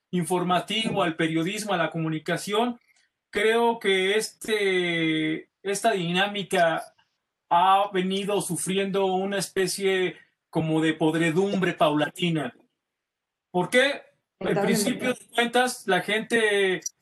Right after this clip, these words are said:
Speaker 1: la gente no, la gente, las nuevas generaciones que están dedicadas a esta actividad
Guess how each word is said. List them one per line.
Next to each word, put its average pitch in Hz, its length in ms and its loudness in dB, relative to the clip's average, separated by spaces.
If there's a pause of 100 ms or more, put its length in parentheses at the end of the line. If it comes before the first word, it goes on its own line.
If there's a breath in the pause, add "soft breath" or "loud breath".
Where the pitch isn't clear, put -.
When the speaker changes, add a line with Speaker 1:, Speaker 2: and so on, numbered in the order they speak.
(240)
Speaker 1:
la 180 140 2
gente 220 320 -2
no, 226 240 -2 (120)
la - 140 -4
gente, 226 840 -4
las 190 160 2
nuevas 247 240 0
generaciones 220 560 0
que 202 80 -6
están 208 220 -2
dedicadas 269 560 0
a - 40 -4
esta 208 180 -2
actividad 160 680 -2